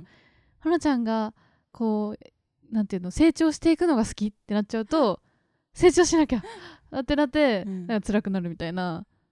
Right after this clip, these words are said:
Speaker 1: そんな人いないと思うけど。
Speaker 2: なんか、そ-、<laughs> そういうことなのかなって
Speaker 1: もしかし-、もしね、
Speaker 2: 思う。
Speaker 1: そういう仮にね。
Speaker 2: うん。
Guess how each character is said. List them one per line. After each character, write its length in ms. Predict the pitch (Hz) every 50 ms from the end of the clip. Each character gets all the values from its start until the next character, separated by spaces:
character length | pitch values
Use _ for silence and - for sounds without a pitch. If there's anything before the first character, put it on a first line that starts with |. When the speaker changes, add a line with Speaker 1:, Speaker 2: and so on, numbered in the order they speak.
| _ _
Speaker 1:
そ 120 | - - 220
ん 40 | 214
な 60 | 214
人 120 | 214 214 185
い 60 | 180
な 100 | 185 185
い 60 | 180
と 100 | - 185
思 100 | 180 185
う 20 |
け 100 | - - -
ど。 20 | - - - - - 285
Speaker 2:
な 60 | 339
ん 40 | 339
か、 60 | 392 349
そ-、 40 | -
<laughs> 120 | - 370
そ 80 | 359 349
う 40 |
い 140 | 359 370 381
う 60 | 381
こ 100 | - 359
と 100 | 359 381
な 120 | 381 339 262
の 80 | 226
か 100 | - -
な 140 | 208 233 233
っ 40 | 226
て 160 | - - 196
Speaker 1:
も 60 | 185
し 20 | 165
か 0 |
し-、 80 | - _ - 190
も 100 | 208 202
し 140 | - - 214
ね、 100 | 202 196
Speaker 2:
思 140 | 185 180 185
う。 40 | -
Speaker 1:
そ 40 | -
う 40 | 214
い 260 | 208 208 202 196 196
う 20 | 196
仮 160 | 196 175 180
に 120 | 185 185 185
ね。 120 | 196 226
Speaker 2:
う 40 |
ん。 40 | 285